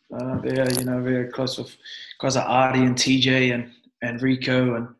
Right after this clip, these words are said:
Antonina Brown, and Malakai was still there, so we were just all jamming, having fun, and, and it was just, it was just cool, man.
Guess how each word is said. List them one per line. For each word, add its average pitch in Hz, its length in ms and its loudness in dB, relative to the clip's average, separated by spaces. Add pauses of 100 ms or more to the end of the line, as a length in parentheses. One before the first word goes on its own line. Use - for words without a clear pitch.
(540)
Antonina 131 440 2
Brown, 135 500 0
and 123 240 0 (440)
Malakai 131 440 -2
was 127 160 -2
still 127 180 -6
there, 131 200 -2
so 123 220 -4
we 135 200 -6
were 131 100 -4
just 131 220 -6
all 127 140 -4
jamming, 127 500 -2
having 123 280 -8
fun, 127 340 -4
and, 120 100 -6 (1500)
and 143 80 -8
it 151 40 2
was 143 100 0
just, 165 240 0
it - 80 -6
was 139 140 -2
just 151 180 -6
cool, 165 240 4
man. 135 280 -2